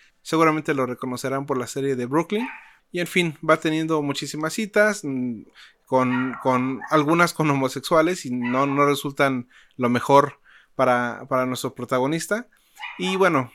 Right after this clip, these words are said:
esta película va de eso, de la búsqueda de ese amigo, insisto, que todos llegamos a necesitar en algún momento. Y la película no es tonta,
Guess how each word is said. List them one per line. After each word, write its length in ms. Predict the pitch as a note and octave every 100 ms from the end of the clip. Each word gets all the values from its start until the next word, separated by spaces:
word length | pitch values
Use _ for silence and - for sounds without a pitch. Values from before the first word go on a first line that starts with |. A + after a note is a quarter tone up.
| -
esta 300 | F3+ F#3 F#3+
película 420 | E3 D#3+ E3 D#3+
va 240 | - D3 D3
de 140 | C3+
eso, 260 | C3+ - G#2 -
de 300 | B2 C3 C3
la 100 | C3+
búsqueda 720 | D3 D#3+ - E3 D3+ F3 - - _ _ _ _ _
de 200 | - C#3+
ese 680 | D3 - D3+ D3 C#3+ C3 - _
amigo, 600 | - D#3 E3+ D#3 D3+ C#3+ -
insisto, 460 | C#3 C3+ D3 - C3+
que 80 |
todos 640 | C3+ C#3+ C#3+ C#3+ C#3 C3+ -
llegamos 640 | C3 C#3 D3+ C3+ C#3 D3 C#3+
a 60 |
necesitar 340 | C3+ B2+ - C#3
en 120 | C3+
algún 240 | B2+ C3+
momento. 500 | C#3 C#3+ D#3 G3+ B3 _ _ _
Y 80 | E3+
la 100 | E3+
película 340 | G3 G#3+ A3+
no 160 | F3+ E3
es 160 | F3 -
tonta, 480 | F#3 F3+ G3+ C#4+